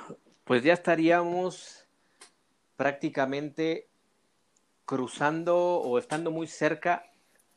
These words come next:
del Ecuador de la primera semana de los Juegos Olímpicos de Tokio veinte veinte, viendo a los, para mí, lo-, los colosos del deporte, ¿no? Eh,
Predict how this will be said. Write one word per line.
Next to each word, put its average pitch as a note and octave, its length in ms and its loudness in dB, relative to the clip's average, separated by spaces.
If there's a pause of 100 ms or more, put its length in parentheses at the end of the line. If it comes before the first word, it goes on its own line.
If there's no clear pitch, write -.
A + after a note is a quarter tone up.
(180)
del B2+ 240 0
Ecuador B2+ 560 2
de D#3+ 80 0
la C3 140 -2
primera B2+ 260 -6
semana C3 460 -6
de B2 160 -4
los G#2+ 240 -6
Juegos C#3 360 -6
Olímpicos B2 880 -8 (140)
de A#2 80 -12
Tokio C#3 560 -4 (400)
veinte C3+ 480 0
veinte, C3+ 460 0 (1160)
viendo C3 920 8 (400)
a C3 100 2
los, A2+ 520 2 (320)
para B2+ 180 6
mí, E3+ 220 4
lo-, C3 280 4
los A2+ 220 -4
colosos C3 480 -2
del G#2+ 160 -4
deporte, G#2 460 -8
¿no? D3 260 -8 (560)
Eh, F#2+ 480 -4